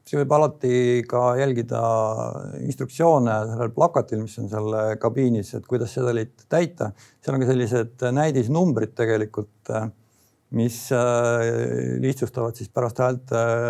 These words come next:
lugemist. Noh, näiteks võib, äh, tuua, et seitsmel võiks olla see kriips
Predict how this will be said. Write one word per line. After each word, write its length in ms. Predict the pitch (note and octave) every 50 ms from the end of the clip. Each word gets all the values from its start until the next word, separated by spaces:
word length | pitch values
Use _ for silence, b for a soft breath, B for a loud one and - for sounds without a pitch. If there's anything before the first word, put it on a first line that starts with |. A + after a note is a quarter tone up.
| A#2 A#2 C3
lugemist. 480 | D#3+ D#3+ D3+ C3 A2+ G#2 G#2 G#2 - - A2+
Noh, 100 | G#2 G2 _ _ - -
näiteks 260 | A2+ - - - -
võib, 160 | A2+ G#2+ -
äh, 400 | B2 A#2 A#2 A2 G#2+ b b b b b b b _ _ G3+ D#3 - - A1+ - A2+ A2+ A2 A2 A#2 A#2 A#2 A#2 - B2 B2+ A#2
tuua, 380 | A2+ B2 A#2+ A#2 A2+ A2 G#2+ G#2+
et 420 | G#2+ - - - - - B2 B2 B2
seitsmel 520 | - C#3+ C#3+ C#3 C#3 - - A2+ G#2 A2
võiks 180 | G#2+ G#2+ - A2
olla 160 | A2+ A#2 G#2+
see 120 | G2 G#2 G2+
kriips 380 | - C#3+ D#3+ C#3 G#2+ - -